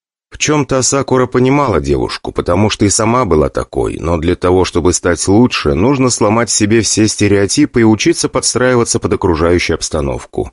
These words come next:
Именно это свойство и тренировала воительница в своей ученице. Даншу Серебряного озера считался одним из самых сложных в регионе. Тут встречались монстры четвертого, пятого, а иногда даже шестого уровня.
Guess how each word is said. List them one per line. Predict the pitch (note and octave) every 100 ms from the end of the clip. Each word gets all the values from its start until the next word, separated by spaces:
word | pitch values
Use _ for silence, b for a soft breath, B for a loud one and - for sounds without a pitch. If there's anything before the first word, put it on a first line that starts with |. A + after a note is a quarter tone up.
| -
Именно | F#2 F2+ F2
это | F2 B2+ -
свойство | G2 F#2+ B2+ C3 - F2
и | A#2
тренировала | B2 A#2+ A#2 G#2+ A2 C3+
воительница | G#2 F#2 G#2+ F#2+ F#2+ F2 F2
в |
своей | - D2+ D2+ D2+
ученице. | C#2 D2+ C#2+ B1+ - - - _ _ _ _ _ _ _ _ _ _ -
Даншу | E2+ F2+ E2+ - -
Серебряного | - E2+ E2 E2+ E2+ E2
озера | A2 C3 G#2+ F2+
считался | F#2+ - C3 C3+ C3
одним | A#2+ A#2 A#2+
из | G2+
самых | - B2 A2 -
сложных | G2+ G2 F#2 F#2 -
в |
регионе. | F#2+ F2 F#2+ D#2+ C#2 A#1+ A1+ -
Тут | E2 -
встречались | - D#2 E2 E2+ D#2 D2+ E2
монстры | D#2+ D2 - D2+
четвертого, | C#2 - E2+ A#2 B2 - F#2+ D#2+
пятого, | F2+ B2 - F#2+ F2+
а | F2
иногда | F#2 G2 C#3 F3
даже | C#3+ D3+ C3
шестого | A2+ A2+ - F2 F2 F2
уровня. | C#2+ C#2 C2 B1+ G1+